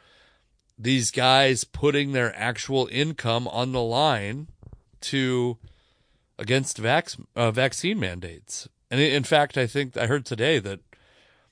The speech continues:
there's some speculation that Kyrie Irving actually does have a vac-, or was vaccinated,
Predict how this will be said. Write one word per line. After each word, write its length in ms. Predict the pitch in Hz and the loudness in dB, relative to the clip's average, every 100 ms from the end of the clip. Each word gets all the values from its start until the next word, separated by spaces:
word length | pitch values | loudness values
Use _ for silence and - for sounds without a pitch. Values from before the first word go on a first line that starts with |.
| _ | _
there's 220 | 117 120 | -2 0
some 200 | - 147 | 0 0
speculation 720 | 127 139 120 127 127 127 131 120 | 0 0 0 2 2 0 -2 -4
that 140 | 95 | -4
Kyrie 380 | 117 123 123 110 | 0 2 0 0
Irving 400 | 120 123 110 104 | -2 0 -4 -4
actually 560 | 98 110 - 127 120 98 | -6 -6 -4 -4 -4 -6
does 520 | - 95 110 113 101 | -10 -4 -2 -2 -4
have 480 | 110 110 101 95 101 - _ 110 | -6 -4 -6 -12 -20 -20 _ -12
a 80 | |
vac-, 280 | 101 107 - | -8 -8 -6
or 180 | 107 101 | -8 -8
was 380 | 98 110 113 104 | -4 -2 0 -2
vaccinated, 760 | 107 131 - 107 95 92 90 | -2 -2 -2 -8 -8 -10 -14